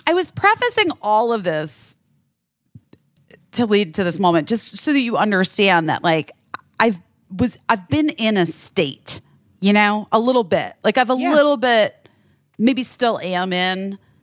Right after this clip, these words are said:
Speaker 1: I'm working, guys. I'm trying the Hoffman stuff. I'm doing fucking meditation. I bought an amethyst eye mask.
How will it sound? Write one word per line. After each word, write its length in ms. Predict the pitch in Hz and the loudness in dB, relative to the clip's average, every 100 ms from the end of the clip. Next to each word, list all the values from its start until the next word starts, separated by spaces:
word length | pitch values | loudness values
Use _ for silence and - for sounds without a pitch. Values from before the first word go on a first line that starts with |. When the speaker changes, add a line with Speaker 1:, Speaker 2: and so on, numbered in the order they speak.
| _ | _
Speaker 1:
I'm 360 | 254 269 277 240 _ - | 2 4 2 -2 _ -10
working, 460 | 196 202 - 147 139 | -2 -2 0 -2 -2
guys. 260 | 131 135 - | -4 -4 -4
I'm 120 | 175 | -4
trying 400 | - 262 254 254 | -2 2 2 2
the 60 | |
Hoffman 280 | 226 220 220 | 0 0 0
stuff. 140 | 233 - | -2 -2
I'm 60 | 160 | -2
doing 260 | 220 226 | 0 2
fucking 320 | 208 208 214 | 2 0 0
meditation. 760 | 196 175 165 180 160 175 165 160 - - - - | -2 0 0 0 2 2 2 0 -6 -12 -20 -10
I 80 | 170 | -2
bought 180 | 175 160 | 0 0
an 120 | 131 | -2
amethyst 580 | - 220 226 214 170 - | 0 2 2 2 -2 0
eye 180 | 180 185 | 0 2
mask. 400 | 185 180 170 - | 4 2 2 -6